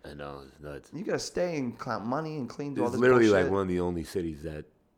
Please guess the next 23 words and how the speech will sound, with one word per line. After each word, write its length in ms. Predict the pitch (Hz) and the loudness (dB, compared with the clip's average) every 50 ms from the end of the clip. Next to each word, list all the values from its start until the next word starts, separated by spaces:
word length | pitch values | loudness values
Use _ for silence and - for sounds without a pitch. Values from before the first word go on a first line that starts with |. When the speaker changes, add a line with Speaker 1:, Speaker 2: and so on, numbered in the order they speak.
| _ _ _ _ _ _ _ _ _ - | _ _ _ _ _ _ _ _ _ -10
Speaker 1:
is 260 | 85 82 78 69 73 | -8 -8 -8 -10 -10
last 240 | 80 82 82 78 - | -8 -8 -8 -8 -8
calls 240 | - 92 85 80 80 | -6 -6 -6 -6 -6
at 100 | 76 73 | -10 -12
four 240 | - - 85 80 78 | -10 -8 -8 -8 -8
A 60 | 76 | -8
M 80 | 73 73 | -12 -12
in 40 | 73 | -14
the 60 | 73 | -12
morning. 260 | 78 85 82 76 71 76 - | -10 -10 -10 -10 -10 -12 -12
Speaker 2:
It's 140 | - - | -12 -8
wild. 460 | - 78 78 85 90 82 82 80 - - | -6 -4 -2 -2 -2 -2 -4 -6 -8 -10
I've 100 | - 101 | -6 0
heard 220 | 135 151 139 - | 2 2 2 2
they're 100 | 123 113 | 2 0
Speaker 1:
Which 80 | 107 95 | 0 0
Speaker 2:
gonna 80 | 101 92 | -2 -4
Speaker 1:
is 60 | 85 - | -4 -4
Speaker 2:
try 140 | 101 85 | -4 -4
and 80 | 82 85 | -4 -4
Speaker 1:
crazy. 60 | 78 98 | -4 -4
Speaker 2:
change 200 | 92 87 80 - 76 | -4 -4 -6 -8 -10
that. 260 | 76 73 73 69 | -10 -10 -10 -12